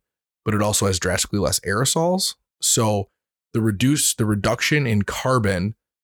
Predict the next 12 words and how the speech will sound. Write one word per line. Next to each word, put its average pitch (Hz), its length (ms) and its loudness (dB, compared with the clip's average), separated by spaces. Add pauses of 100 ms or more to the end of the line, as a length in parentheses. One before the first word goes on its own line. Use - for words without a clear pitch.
(160)
that 117 120 0
you, 104 280 2 (140)
that 107 180 2
you 101 520 2 (1400)
decrease 123 640 2
by 101 160 0
burning 104 320 0
natural 98 340 0
gas 95 340 0
instead 98 300 0
of 92 140 -4
coal 107 440 0